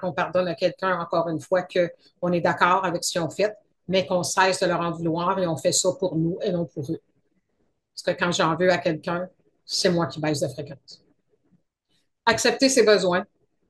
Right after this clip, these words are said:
Être en harmonie avec ses propres besoins, qu'ils soient d'ordre physique, émotionnel ou spirituel, sans chercher à les minimiser ou les ignorer.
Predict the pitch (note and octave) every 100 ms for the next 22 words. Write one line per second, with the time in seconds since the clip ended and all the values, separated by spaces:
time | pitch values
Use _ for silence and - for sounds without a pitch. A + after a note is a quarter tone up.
0 | _ _ - A#3 C#4 C4+ A3 A#3+ B3 A#3
1 | G#3+ C4+ G3+ G3+ - F#3+ A#3 A#3+ G#3+ F3+
2 | F3+ F3+ G3+ G#3+ G#3 - G3+ G3 G3+ F#3+
3 | F3+ - F3+ G#3+ G3+ F3+ - F3+ F#3 F#3
4 | F3+ - E3+ E3+ - F3+ F#3 G3 A3 A3+
5 | G#3+ - A#3 G#3 F#3 F#3 G3+ G#3+ F#3 E3
6 | G#3+ G#3+ F#3 E3 G3 G3 F3+ F3+ F#3